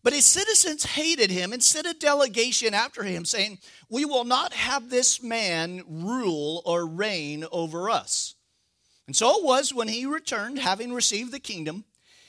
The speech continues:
he then commanded these servants to whom he had given the money to be called to him,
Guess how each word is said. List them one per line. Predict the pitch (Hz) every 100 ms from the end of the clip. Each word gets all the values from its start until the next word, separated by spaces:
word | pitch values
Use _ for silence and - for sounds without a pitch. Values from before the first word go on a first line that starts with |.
| - _ _ _ _
he | - 294 320
then | 294 226 233 247
commanded | 202 208 196 220 302 320 220
these | 233 233
servants | - 160 160 214 -
to | 214
whom | 269 339
he | 370
had | 392
given | 330 320 349
the | 349
money | 285 190 202 262 _ _
to | -
be | 254 277
called | - 240 247 269
to | 233
him, | 226 165 175